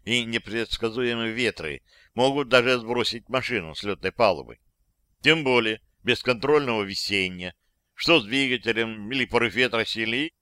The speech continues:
и все, как минимум тяжелое летное происшествие.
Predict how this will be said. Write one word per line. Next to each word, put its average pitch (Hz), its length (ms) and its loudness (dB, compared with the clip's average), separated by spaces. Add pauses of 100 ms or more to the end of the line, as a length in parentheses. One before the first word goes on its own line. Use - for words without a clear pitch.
и 156 240 4
все, 220 360 4 (380)
как 107 200 2
минимум 131 460 -2
тяжелое 127 560 2
летное 107 400 0
происшествие. 85 800 -6